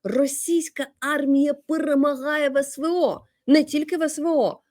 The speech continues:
а й всіх військових нато. От така була перемога. Сьогодні Лапті кажуть, що вже ніхто не гадає, коли закінчиться війна.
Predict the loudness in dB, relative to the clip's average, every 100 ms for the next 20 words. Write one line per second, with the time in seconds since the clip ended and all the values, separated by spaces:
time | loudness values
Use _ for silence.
0 | _ -2 0 0 -6 -6 -2 -2 -2 -6
1 | -6 -8 -4 -2 -2 4 4 4 0 -2
2 | -8 _ -6 -6 -6 -6 -4 -2 -2 -2
3 | -2 -4 -6 -4 -2 -4 -8 _ _ _
4 | -6 -2 0 2 2 2 0 -2 -4 0
5 | 0 -2 -2 -4 -2 -2 0 0 -4 -6
6 | -4 -2 -2 0 2 2 0 -2 -10 _
7 | -4 -2 2 2 2 -2 -2 -2 -2 0
8 | 2 2 0